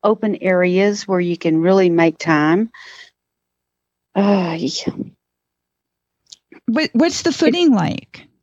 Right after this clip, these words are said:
Speaker 1: Oh, the, f-, <laughs> the, it depends on each year. Right now, we haven't been out on trails because it's so wet, but, um, it dries out pretty fast. It's a loamy soil that,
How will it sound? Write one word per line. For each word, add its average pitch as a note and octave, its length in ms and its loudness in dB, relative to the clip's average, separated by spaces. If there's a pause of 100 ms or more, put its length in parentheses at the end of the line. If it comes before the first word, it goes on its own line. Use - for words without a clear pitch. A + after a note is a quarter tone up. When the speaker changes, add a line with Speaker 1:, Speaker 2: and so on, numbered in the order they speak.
(1300)
Speaker 1:
Oh, A3+ 140 2
the, G3+ 120 -4
f-, - 300 -12
<laughs> - 60 -20
the, A#3+ 1000 2 (500)
it E4+ 180 0
depends F4+ 500 2
on E4 220 2
each C#4+ 260 -2
year. F#3+ 460 0 (280)
Right B3 300 2
now, C#4 560 0
we B3+ 200 0
haven't B3 360 -2
been F#3+ 200 0
out F#3 180 2
on F#3 160 -2
trails F#3+ 480 0
because G3 380 -2
it's - 140 -2
so F3 220 2
wet, G3 640 0 (1000)
but, G3 400 0 (100)
um, E3 720 -2
it G#3+ 160 2
dries G#3 380 0
out G3 240 0
pretty F#3+ 240 -2
fast. E3 500 -2
It's G3 160 -2
a G3+ 60 -2
loamy F#3+ 640 0
soil E3 680 -2 (100)
that, E3 240 -2